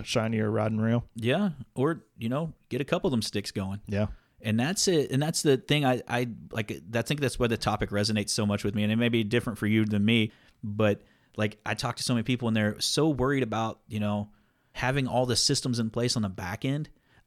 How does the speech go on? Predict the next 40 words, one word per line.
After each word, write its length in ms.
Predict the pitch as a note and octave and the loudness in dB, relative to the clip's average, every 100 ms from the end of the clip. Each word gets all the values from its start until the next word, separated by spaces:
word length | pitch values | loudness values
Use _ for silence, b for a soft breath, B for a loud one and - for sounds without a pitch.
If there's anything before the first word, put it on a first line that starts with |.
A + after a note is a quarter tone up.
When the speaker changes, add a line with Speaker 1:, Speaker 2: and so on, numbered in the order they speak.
| - | -4
Speaker 2:
I 120 | C#3 | 0
would 160 | G#3+ F#3 | 2 4
much 300 | C3 C#3 - | 2 2 2
rather 220 | C3 C3 | 4 4
you 200 | A2 B2 | 4 2
worry 240 | G#2 A#2 | 4 2
about 320 | A#2+ A2 G#2 - | 2 0 -4 -2
getting 400 | A#2 B2 G#2 G2+ | 2 2 2 2
one 240 | C3 C#3+ | 2 2
deal 320 | A2+ B2 B2 | 4 6 6
in 80 | G#2 | 2
front 240 | G#2 G2 | 0 0
of 60 | G2 | 2
you 180 | G2 G2 | 0 0
that 200 | G2+ - | -4 -4
either 240 | B2 B2 A2 | 0 2 2
you 120 | A#2 | 2
need 160 | C3 | 0
funding 320 | - C#3 D#3+ D#3+ | 0 0 0 0
for 360 | D#3+ D#3+ D#3 | 2 4 4
or 160 | B2 A2 | 4 2
you 140 | A2 | 2
have 200 | - C3 | 0 -2
the 80 | C3 | -4
cash 320 | - B2 A#2+ | -4 -2 -2
to 80 | A#2+ | -2
buy 220 | G#2+ A#2 | -2 2
it. 120 | C3 - _ _ _ | 0 -2 _ _ _
And 200 | - A2+ | -2 2
now 220 | A2+ B2 B2+ | 2 2 2
you 340 | A#2+ A2 G#2 _ _ | 2 2 0 _ _
figure 240 | - A#2 A#2 | -8 -2 0
out, 100 | G#2 | 0
"Hey, 200 | A2 B2+ | -2 -2
now, 160 | G#2+ A2 - | -4 -6 -4
now 160 | G#2+ | -2
I 60 | A2+ | -2
gotta 120 | G2 | -2
sell 260 | - G#2 | -6 -6
it." 80 | G2 | -8